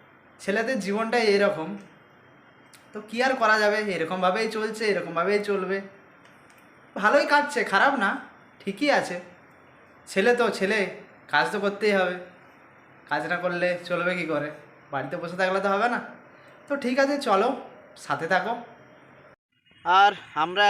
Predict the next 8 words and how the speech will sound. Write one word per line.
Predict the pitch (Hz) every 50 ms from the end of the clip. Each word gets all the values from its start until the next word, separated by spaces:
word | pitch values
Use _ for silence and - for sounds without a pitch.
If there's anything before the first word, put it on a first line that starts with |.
| 202
এখন | 202 - 220 220 220 214 196 180
এবারে | 175 185 185 196 196 196 196 190 - - - - - - - - - - -
ঘর | 143 156 - -
থেকে | 214 202 208 196 190
বেরিয়ে | 196 190 196 208 214 220 214 175 - 175 156
দুজনে | 156 147 156 175 185 185 180 -
চলে | 165 160 170 185 185
এসেছি | - - - 196 196